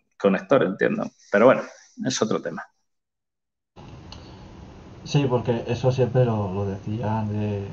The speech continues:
Speaker 2: que las salas de rayos X como que se respira así un poco más,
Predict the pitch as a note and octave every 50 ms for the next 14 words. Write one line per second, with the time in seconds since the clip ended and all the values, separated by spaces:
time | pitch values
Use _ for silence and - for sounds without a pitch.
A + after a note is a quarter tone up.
0 | - - - C#3 B2+ A#2+ G#2+ - - B2 A2+ A#2+ A#2+ A2+ B2+ A#2+ A#2 A#2 A#2 A2+
1 | A2+ G#2 - A#2 A2 G#2 B2+ B2 - - - A#2 A2 A2+ A2+ - - G#2+ G#2 G#2+
2 | G#2 - G2 - - G#2 G2+ - - - A#2 A#2 A#2+ A#2 A2 - B2 A#2+ A#2 G#2
3 | G2 - A2 - - A2+ G#2+ A2 A2+ A2+ A2 - -